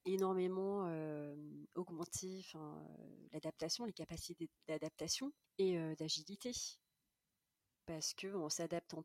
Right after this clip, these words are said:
permanence. Enfin, euh, dès que je change de pays, bon, on s'adapte à la langue, on s'adapte à la culture, on s'adapte au système, euh,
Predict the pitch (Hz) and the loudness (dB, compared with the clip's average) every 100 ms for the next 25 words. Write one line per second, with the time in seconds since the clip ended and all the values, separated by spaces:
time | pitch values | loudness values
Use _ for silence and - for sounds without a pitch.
0 | - 185 185 214 233 220 - 160 151 160 | -4 -2 2 2 2 4 4 2 -4 -4
1 | 165 151 139 143 _ - 160 160 - 160 | -6 -6 -8 -10 _ -6 -4 -2 -4 -4
2 | 156 - 170 185 139 - 151 - 147 139 | -4 -6 -6 -4 -6 -4 -4 -4 -2 -2
3 | 151 190 202 196 151 143 139 - - - | 2 6 6 4 0 -2 -2 -4 -6 -6
4 | - - - 202 208 170 - 143 151 151 | -8 -6 -4 -4 -4 -4 -4 -4 -4 -6
5 | - - 156 - - - 170 165 156 139 | -8 -8 -6 -6 -6 -4 -4 -4 -6 -6